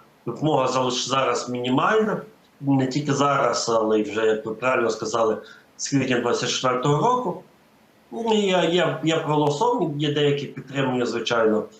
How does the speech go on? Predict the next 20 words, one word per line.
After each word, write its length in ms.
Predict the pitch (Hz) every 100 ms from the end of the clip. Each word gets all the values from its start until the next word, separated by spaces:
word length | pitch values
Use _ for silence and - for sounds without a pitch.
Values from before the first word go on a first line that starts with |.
| - _ - _ _ _ _ - - _ - - - -
е, 160 | 135 131
лінії 380 | 135 143 139 131
допомоги, 560 | 135 147 185 220 160
але 260 | 143 135 131 127 123 123
ще 240 | - 135 123
закон-, 600 | 127 - 139 127 123 120
е, 40 |
законтрактовані 960 | 113 - - - 127 - 147 131 123 120
певні 640 | 127 120 117 117 113 107 - - _
угоди, 540 | 135 151 214 226 147 - - _ _ _ _ _ _ _ _ -
але 160 | 127 139
вони, 220 | 143 147
в 40 |
принципі, 400 | 147 143 143 - -
мінімальні. 580 | 127 120 107 92 87 87
Тому, 540 | - 110 127 110 - - - - _
як, 300 | 123 123 123
е, 160 | 120 117
вже 180 | 110 120
говорилося, 960 | 117 135 165 208 190 143 151 131 -